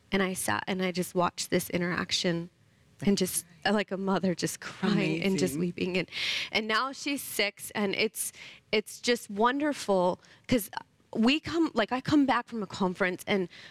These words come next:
Speaker 1: my daughter asks me questions. She's so, six-year-olds are so full of questions, but she
Speaker 2: Yes.
Speaker 1: says,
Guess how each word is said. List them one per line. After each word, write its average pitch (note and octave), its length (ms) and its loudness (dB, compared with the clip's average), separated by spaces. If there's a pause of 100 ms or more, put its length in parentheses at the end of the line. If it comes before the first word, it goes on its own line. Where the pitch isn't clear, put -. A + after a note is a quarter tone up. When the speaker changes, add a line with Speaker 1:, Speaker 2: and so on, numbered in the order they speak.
(120)
Speaker 1:
my G3 140 2
daughter G3+ 320 2
asks F#3+ 240 -4
me G3+ 100 0
questions. - 760 -2
She's - 160 -2
so, E3 240 2
six-year-olds G#3+ 560 -2
are F#3 40 -2
so - 220 -2
full - 160 -4
of F3 100 -4
questions, F#3 360 -2
but D#3 100 4
she D#3 160 2
Speaker 2:
Yes. - 80 -2
Speaker 1:
says, A3 220 0